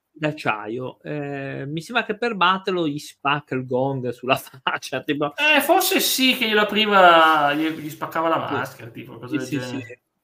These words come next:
Speaker 1: Cioè, è un personaggio comunque che, che tutti ci ricordiamo, almeno io che ho visto me lo ricordo benissimo, sto,
Speaker 2: Sì,
Speaker 1: sto
Speaker 2: sì, è famosissimo.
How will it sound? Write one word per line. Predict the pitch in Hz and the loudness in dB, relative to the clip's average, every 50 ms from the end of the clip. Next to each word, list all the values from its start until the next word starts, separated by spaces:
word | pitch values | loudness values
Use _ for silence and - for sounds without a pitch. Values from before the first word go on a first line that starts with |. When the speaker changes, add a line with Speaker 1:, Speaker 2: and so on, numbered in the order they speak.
| _ _ _ _ _ _ _ _ _ _ _ | _ _ _ _ _ _ _ _ _ _ _
Speaker 1:
Cioè, | _ 151 139 | _ 2 2
è | 135 | 4
un | 151 160 | 2 2
personaggio | 156 180 165 - 175 175 196 214 190 196 - | 2 0 0 2 2 2 2 2 0 -2 -2
comunque | - 143 151 180 190 190 185 147 | -2 -2 -2 -4 -2 -2 -2 0
che, | 135 135 131 127 | 0 0 -2 -2
che | 131 123 | -6 -10
tutti | - - 147 151 - 131 - | -10 -10 -10 -8 -8 -10 -10
ci | - - - 127 | -10 -10 -8 -6
ricordiamo, | 113 113 - 123 117 117 127 120 117 117 | -6 -4 -4 -4 -2 0 0 -2 -2 -2
almeno | 117 120 123 | -6 -4 -2
io | 131 135 127 | -2 -2 -2
che | - 135 | -2 -6
ho | 123 | -6
visto | 120 131 135 143 135 - - 117 | -2 -2 -4 -4 -4 -6 -8 -6
me | 110 113 | -4 -4
lo | 117 | -4
ricordo | 113 110 - 123 117 117 113 | -4 -4 -6 -6 -6 -6 -6
benissimo, | 110 110 117 120 117 - - - - 110 110 110 | -6 -8 -8 -8 -10 -10 -12 -16 -16 -14 -14 -16
sto, | - _ - 110 107 104 104 - _ | -18 _ -16 -16 -16 -16 -18 -16 _
Speaker 2:
Sì, | - - - 170 175 185 185 185 180 | -12 -10 -8 -6 -6 -6 -4 -4 -4
Speaker 1:
sto | 170 156 | -4 -4
Speaker 2:
sì, | 139 - - - 131 143 147 139 | -4 -6 -8 -8 -6 -4 -4 -4
è | 127 127 120 120 117 113 117 113 113 113 | -6 -6 -8 -8 -10 -10 -10 -12 -12 -12
famosissimo. | 110 - 127 135 139 135 131 143 147 143 - - 127 - - - | -12 -10 -8 -6 -4 -4 -2 -4 -4 -4 -6 -8 -10 -10 -12 -14